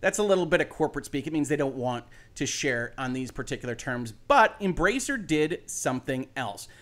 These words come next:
They aggregated everything we've read about, which is five separate deals.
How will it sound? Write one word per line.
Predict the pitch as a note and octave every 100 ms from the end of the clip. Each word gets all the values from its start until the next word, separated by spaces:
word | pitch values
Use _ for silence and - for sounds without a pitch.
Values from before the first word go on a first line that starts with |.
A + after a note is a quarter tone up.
| - -
They | F3 A#3 B3+ - E3
aggregated | F3 F#3 F3 B2+ C3 A#2 A2 - _
everything | E3+ E3 E3+ F3 E3+ D#3+
we've | D3+ C#3 B2
read | B2+
about, | G#2 G2+ G2
which | B2+ B2
is | A#2+
five | - E3+ F#3 A#3 G#3
separate | - G#3+ G#3 F#3+
deals. | F3+ E3 G#2+ G#2